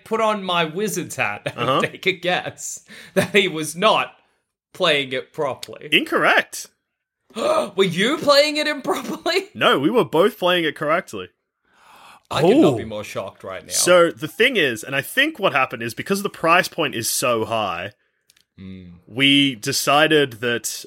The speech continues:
Speaker 2: um, so both of us weren't streaming it. It was just Hayden, but I was in his
Speaker 1: Yeah.
Speaker 2: stream. Uh, so what we decided from the start was, uh, during the mission setup and while the missions were happening, I would de-, uh, mute him on Discord.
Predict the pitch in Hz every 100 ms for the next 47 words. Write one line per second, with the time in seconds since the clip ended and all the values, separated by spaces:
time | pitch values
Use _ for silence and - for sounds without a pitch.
0 | - 107 107 104 98 98 _ _ _ -
1 | _ _ _ _ _ _ - 160 120 107
2 | - 139 233 202 175 156 - 139 123 147
3 | 190 117 120 127 123 117 104 113 - _
4 | _ _ - 127 120 113 110 95 120 107
5 | 104 123 - _ - - - 117 120 117
6 | 135 151 165 170 - 135 139 156 165 -
7 | - 123 117 - _ - - 123 117 120
8 | 107 113 104 104 - - - 101 101 110
9 | 131 131 135 120 117 - 120 - 113 113
10 | 131 - 113 113 113 107 110 110 107 107
11 | - 101 98 107 120 117 - _ 117 113
12 | 113 104 98 120 127 123 - 113 98 98
13 | 107 - 98 92 117